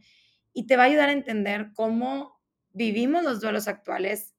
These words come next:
conforme a estas heridas que, que vamos gestionando a lo largo de la vida, ¿no? Entonces, a mí es un libro que, que me ha encantado. Ya para cuando es un duelo en particular, en verdad,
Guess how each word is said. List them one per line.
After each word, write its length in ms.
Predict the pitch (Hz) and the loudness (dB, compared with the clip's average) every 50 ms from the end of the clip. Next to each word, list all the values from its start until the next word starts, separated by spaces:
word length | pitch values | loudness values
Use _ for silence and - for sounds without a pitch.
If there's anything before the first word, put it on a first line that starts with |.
| _ _ | _ _
conforme 520 | - 208 214 208 208 - 220 208 196 202 202 | -2 0 0 0 0 -2 -2 -2 -2 -2 -4
a 60 | 208 | -4
estas 280 | 208 208 - 247 - | -6 -6 -8 -8 -6
heridas 380 | - 233 214 202 208 208 208 208 | -6 -4 -4 -2 -4 -4 -6 -6
que, 380 | - 208 202 190 - - _ _ - | -6 -4 -4 -4 -6 -8 _ _ -10
que 120 | - 196 | -6 -4
vamos 280 | 185 190 202 220 208 - | -2 -2 -2 -4 -4 -6
gestionando 480 | 226 208 - - 196 190 190 190 202 | -8 -12 -10 -10 -10 -10 -8 -8 -8
a 40 | 196 | -6
lo 60 | 190 | -6
largo 220 | 185 185 180 180 190 | -6 -6 -6 -6 -6
de 40 | 196 | -8
la 120 | 208 202 | -8 -10
vida, 240 | 202 214 214 214 214 | -10 -12 -14 -14 -18
¿no? 220 | 185 175 170 _ _ _ _ _ _ _ _ _ _ _ _ _ _ _ _ | -18 -20 -20 _ _ _ _ _ _ _ _ _ _ _ _ _ _ _ _
Entonces, 280 | _ - 202 208 240 - | _ -12 -10 -8 -4 -2
a 60 | 269 | -2
mí 220 | 254 262 285 294 302 | 0 2 2 2 2
es 200 | 302 302 - - | 0 0 -2 -4
un 100 | 294 269 | -2 0
libro 240 | 262 262 269 262 | 0 0 -2 -2
que, 340 | 262 240 226 214 220 - - - | -2 -2 -2 -2 -2 -4 -6 -4
que 100 | 214 202 | -4 -2
me 120 | 208 208 | -2 -2
ha 40 | 202 | -2
encantado. 640 | 208 208 - 214 214 214 208 202 185 180 175 170 - _ _ _ _ _ _ _ | -4 -4 -4 -6 -6 -6 -6 -6 -6 -6 -6 -8 -12 _ _ _ _ _ _ _
Ya 300 | - 202 277 294 302 302 | -2 2 4 4 4 6
para 220 | 330 359 359 349 349 | 6 6 6 6 4
cuando 220 | - 254 233 240 | 2 0 0 0
es 80 | 233 269 | 0 -2
un 120 | 277 269 | -2 0
duelo 180 | 254 262 269 269 | 0 0 -2 -2
en 100 | 262 - | -4 -4
particular, 800 | - 247 - 214 214 202 - - - 190 202 214 226 247 254 - - _ - | -4 -6 -6 -6 -8 -12 -10 -6 -4 -2 0 2 2 0 0 -2 -8 _ -8
en 160 | - 214 220 | -4 -2 0
verdad, 400 | 214 208 214 226 233 247 - - | 0 2 2 4 4 4 2 0